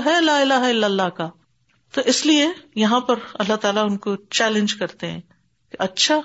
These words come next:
تمہارے لیے، پھر موت کی تمنا کرو، اگر تم سچے ہو تو پر اسی وقت مرنا چاہو،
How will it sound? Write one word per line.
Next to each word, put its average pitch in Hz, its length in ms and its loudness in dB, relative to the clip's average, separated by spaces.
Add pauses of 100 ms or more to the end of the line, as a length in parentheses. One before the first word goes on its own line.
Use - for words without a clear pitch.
(400)
تمہارے 202 400 0
لیے، 302 240 2 (520)
پھر 202 100 -2
موت 190 260 2
کی 190 100 -2
تمنا 165 380 -4
کرو، - 280 -14 (600)
اگر 185 180 -2
تم 190 180 -2
سچے 208 380 0
ہو 277 180 2 (400)
تو 233 80 -2
پر 254 120 0
اسی 269 260 2
وقت 302 220 0
مرنا 220 300 0
چاہو، 160 320 -6